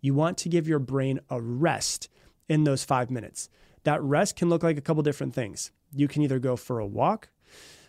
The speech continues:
you can go outside and you can just expand your eyes and allow them to go to wherever it is that they wanna go to.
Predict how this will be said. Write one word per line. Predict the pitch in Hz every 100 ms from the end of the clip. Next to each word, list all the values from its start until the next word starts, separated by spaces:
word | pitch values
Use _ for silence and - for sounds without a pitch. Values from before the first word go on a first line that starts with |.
| -
you | 151
can | 147 160 139 135
go | 139 143
outside | 123 - - 123 151 175
and | 160 139
you | 139
can | 139
just | 131 -
expand | 131 - - - 143 156 160 143
your | 139 139
eyes | 131 135 190 160
and | 139
allow | 131 135 143
them | 143
to | -
go | 131 127 135
to | 139 - 143 135 131
wherever | 131 131 135 139
it | 139
is | 131
that | 127
they | 131
wanna | 127 123
go | 123 127
to. | 190 226